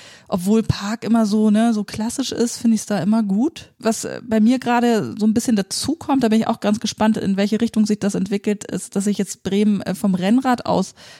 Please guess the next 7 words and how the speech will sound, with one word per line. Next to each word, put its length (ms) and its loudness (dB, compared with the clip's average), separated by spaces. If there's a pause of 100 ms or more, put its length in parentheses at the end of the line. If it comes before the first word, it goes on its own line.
(140)
erkunde 580 2
und 120 2
jetzt 160 2
nochmal 220 4
ganz 220 2
neue 340 0
Ecken 340 0